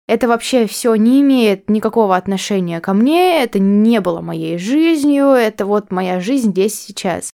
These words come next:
И я поняла, что у меня выработался какой-то определенный паттерн. Я стала делать так всегда. То есть я там поругаюсь, э, с подружкой, подружка говорит: "Иди в жопу", я говорю: "Хорошо, сама иди в жопу", и я делаю вид, что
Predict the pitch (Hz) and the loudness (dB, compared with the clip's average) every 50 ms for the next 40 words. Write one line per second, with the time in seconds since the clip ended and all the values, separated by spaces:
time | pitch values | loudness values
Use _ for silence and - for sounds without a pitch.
0 | _ _ - - 233 294 339 330 320 294 294 285 311 349 339 - - 311 269 254 | _ _ -2 0 2 2 2 2 2 2 2 2 2 2 0 -2 -2 0 0 2
1 | 254 247 262 285 294 302 254 214 233 277 302 294 247 247 233 247 233 220 - - | 2 2 2 2 2 0 0 0 0 0 0 0 0 -2 -2 -4 -4 -4 -6 -6
2 | 233 220 214 208 - - 247 262 254 254 - 233 214 - 208 190 - 208 202 196 | -6 -6 -6 -6 -2 0 0 0 0 0 -2 -2 -2 -2 -6 -4 -2 -2 0 0
3 | 220 233 233 226 220 208 196 190 190 - _ - 208 180 175 - - 175 330 370 | 0 0 0 0 0 0 0 -2 -4 -6 _ 0 0 0 0 0 0 0 0 0
4 | 381 370 _ _ - 226 240 247 254 247 - - 247 247 247 247 208 233 254 277 | -2 -4 _ _ -4 0 0 0 0 0 -2 0 0 2 2 0 2 2 2 2
5 | 269 254 262 - 226 226 226 - - _ _ - - - - 233 208 190 208 185 | 2 0 0 0 -2 -2 -2 -6 -16 _ _ -18 -12 -10 -8 -6 -4 -2 -2 -2
6 | 170 - - - - - 202 190 190 190 - - 226 214 202 196 202 185 180 175 | -2 -4 -8 -10 -6 -2 -2 -2 -2 -2 -4 -2 0 0 0 0 -2 -4 -6 -6
7 | - 190 196 196 196 208 208 196 185 175 170 175 170 - - - - - 196 190 | -6 -6 -6 -4 -2 -2 0 0 0 -2 -4 -6 -8 -10 -12 -12 -10 -6 -6 -4
8 | 185 180 175 170 175 - - - - - - - 196 196 254 349 415 - - - | -4 -4 -4 -6 -6 -8 -12 -14 -16 -12 -10 -6 -2 0 2 2 2 0 -2 -4
9 | 320 285 - _ _ - 233 214 220 220 196 - - 196 202 196 190 190 196 202 | -4 -4 -6 _ _ -2 0 2 2 2 0 0 -2 0 2 2 2 2 2 0
10 | 196 170 196 180 180 196 320 359 370 - 349 339 320 262 - - _ - 226 208 | 0 0 0 0 2 2 2 2 2 4 4 4 4 4 0 -4 _ -4 0 2
11 | 214 202 190 208 202 202 208 208 196 - 220 220 220 - 233 202 196 190 - 208 | 2 2 2 0 0 0 0 0 0 -2 -2 -4 -2 -2 -2 -2 -2 -2 -2 0
12 | 208 262 330 370 381 330 320 285 269 247 302 302 302 294 269 269 - - _ _ | 2 2 4 4 4 4 2 2 2 2 4 2 2 2 0 -2 -2 -4 _ _
13 | _ - 269 262 240 262 254 247 233 233 - 214 226 269 254 254 240 240 226 233 | _ 0 2 2 4 4 4 2 0 -2 -4 0 0 2 4 4 4 2 2 0
14 | 285 277 - - - 240 214 202 | -2 -4 -4 -4 -4 -2 -2 -2